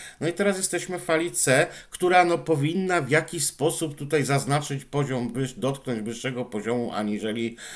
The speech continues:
szczyt tutaj tego, a cały czas pamiętajmy o tym, że jesteśmy również w układzie, gdzie tu jest, była duża piątka, tu korekta,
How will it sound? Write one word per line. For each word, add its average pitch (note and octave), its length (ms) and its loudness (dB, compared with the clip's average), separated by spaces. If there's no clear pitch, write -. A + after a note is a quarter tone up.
szczyt - 520 -2
tutaj A#2 420 0
tego, F2 380 -2
a B2+ 240 2
cały D3 320 4
czas C#3 220 0
pamiętajmy C3 720 0
o G#2 120 0
tym, C#3+ 240 -4
że A#2+ 180 0
jesteśmy A#2+ 500 -4
również A2 340 -4
w G#2 60 -12
układzie, A2 380 -4
gdzie G2+ 160 -10
tu A#2 180 -8
jest, G#2 140 -4
była G2 180 -2
duża A2 280 -6
piątka, G#2 440 -6
tu A#2 220 -10
korekta, G#2+ 480 -2